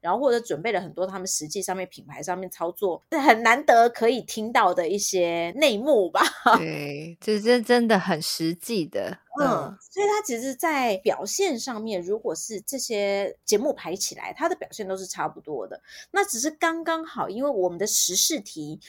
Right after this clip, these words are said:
Speaker 1: 确实在 YouTube 这样子的平台，就是会比较受欢迎，然后它比较会被演算法往前推，这是已经客观可见事实。<laughs> 就是不是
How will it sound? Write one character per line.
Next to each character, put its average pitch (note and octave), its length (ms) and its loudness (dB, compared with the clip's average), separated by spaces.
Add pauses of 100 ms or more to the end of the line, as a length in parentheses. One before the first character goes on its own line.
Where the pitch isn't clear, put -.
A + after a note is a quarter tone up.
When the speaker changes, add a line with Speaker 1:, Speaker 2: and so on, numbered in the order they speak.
(220)
Speaker 1:
确 F#4+ 200 2
实 - 180 -4
在 A#3+ 200 2
YouTube B3+ 420 -2
这 - 80 -6
样 F3 140 -6
子 D#3 60 -8
的 B2+ 80 -8
平 D3+ 260 -16
台， - 360 -14 (240)
就 E4 260 2
是 - 200 0
会 C4+ 260 0 (120)
比 D3+ 240 -12
较 F#3 300 2
受 E3+ 280 -2
欢 C3 280 -10 (120)
迎， - 140 -20 (520)
然 F#3+ 180 -2
后 C4 100 -4
它 B3 160 -4
比 G3+ 360 -8
较 A3+ 260 4
会 B3+ 160 -2
被 A#3+ 160 0
演 - 200 -8
算 G#3 200 -2
法 D3 180 -4
往 D#3 220 -4
前 D3+ 280 -10
推， A#2+ 400 -6 (200)
这 D#4 120 -4
是 D4+ 280 0
已 G3 160 -10
经 A#3+ 440 -4 (280)
客 F4 200 10
观 A#3+ 220 8
可 F#3+ 240 0
见 G#3+ 220 6
事 G#3+ 260 0
实。 D#4 280 -2
<laughs> A3+ 40 4
就 - 1040 2
是 G#4 120 6
不 - 80 8
是 B4 80 8